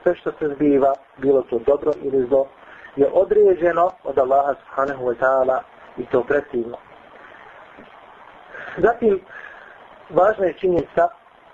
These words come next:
koju se kaže da čovjek nikada ne može proniknuti, odnosno ući duboko u značenje kadera. Da je Allah subhanahu wa ta'ala sačuvao pitanje kadera, mudrost kadera,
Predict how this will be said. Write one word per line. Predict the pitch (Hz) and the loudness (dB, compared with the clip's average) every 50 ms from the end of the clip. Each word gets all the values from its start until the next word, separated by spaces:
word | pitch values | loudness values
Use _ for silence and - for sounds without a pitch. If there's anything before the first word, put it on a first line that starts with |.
| - - _ - - - - | -20 -20 _ -20 -20 -20 -6
koju | - 185 180 175 - | 0 0 0 2 0
se | 175 165 | -2 -4
kaže | - - 196 202 196 185 - 165 147 | 0 2 2 4 4 2 2 -2 -4
da | 147 147 | -4 -4
čovjek | 143 - - 196 180 175 156 - - | -4 -2 0 2 2 2 0 0 -4
nikada | 196 214 - - 160 147 147 139 | -4 -4 -2 -2 0 0 0 0
ne | 151 165 | 0 2
može | 175 165 143 147 139 | 0 2 2 0 -2
proniknuti, | - - 156 160 165 147 - - 143 135 - - 143 135 139 | -2 0 -2 -2 -2 -2 -6 -6 -6 -6 -4 -2 -2 0 0
odnosno | 143 147 139 147 139 135 - - 139 135 - - - - - - | 0 -2 -2 -2 -4 -4 -2 0 0 0 -2 -4 -14 -20 -8 0
ući | 185 180 190 165 - - - 139 | 2 4 4 2 2 -2 -10 -6
duboko | - 139 135 143 165 175 175 - 151 | -2 -2 2 2 2 2 2 0 0
u | 135 131 | 0 0
značenje | 123 131 139 143 143 - - 135 123 120 113 | 2 2 0 0 0 -2 -6 -10 -10 -10 -8
kadera. | - - 135 123 123 117 117 - - - - - - - - - - - - - - - - - - - - - - - - | -4 -2 -2 -2 -2 -6 -8 -8 -14 -20 -20 -20 -20 -20 -20 -20 -20 -20 -20 -20 -20 -20 -20 -20 -20 -20 -20 -20 -20 -10 -4
Da | 151 170 170 | 0 0 2
je | 170 170 175 | 2 2 2
Allah | 180 190 196 202 185 175 - | 2 2 2 2 0 -2 -4
subhanahu | - - - 170 180 185 180 175 | -8 -8 -2 -2 0 0 2 0
wa | 165 151 - | 0 0 2
ta'ala | 180 180 180 175 170 165 151 - - | 4 4 4 4 2 2 -2 -2 -4
sačuvao | 160 147 - - - 180 196 202 196 170 143 123 - - _ _ _ _ - - - - - - - - - | -6 -6 -4 0 2 4 6 6 6 4 2 0 -6 -12 _ _ _ _ -20 -20 -20 -20 -20 -20 -14 -6 -2
pitanje | 202 208 208 - 202 185 180 156 | 0 0 2 2 0 0 0 -4
kadera, | - - 185 175 165 143 117 113 104 - _ _ _ _ - _ _ - - - - | -2 0 0 0 0 -2 -6 -6 -10 -16 _ _ _ _ -20 _ _ -20 -18 -6 0
mudrost | 156 175 202 208 214 196 175 - - | 2 4 4 4 4 2 0 0 -2
kadera, | - 185 143 - 127 113 107 | -2 -2 -2 -2 -4 -6 -8